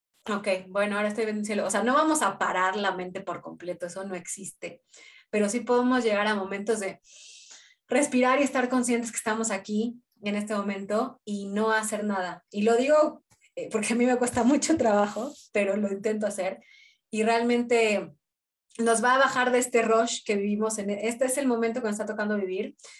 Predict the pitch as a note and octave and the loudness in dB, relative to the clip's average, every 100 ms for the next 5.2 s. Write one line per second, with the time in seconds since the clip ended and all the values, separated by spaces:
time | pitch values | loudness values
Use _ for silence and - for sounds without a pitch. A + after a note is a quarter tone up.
0 | - _ _ - G#3 G3 F#3 F3+ F3 E3+ | -20 _ _ -2 0 2 0 -2 -6 -12
1 | D#3 C#3 - - - _ _ _ _ _ | -12 -12 -14 -16 -20 _ _ _ _ _
2 | - A3 G#3+ G#3+ A3 B3 B3+ B3 - - | 2 4 4 4 2 2 2 -2 -2 -2
3 | A3+ G#3 G#3+ - - A3+ A#3+ A#3 A#3+ A3+ | -2 -2 -6 -10 -6 -2 -2 -2 -2 0
4 | B3+ A#3 A3+ A3 A3 G#3 F#3+ G3 G3 F#3+ | 2 2 0 -2 -4 -4 -6 0 0 0
5 | F#3 | -8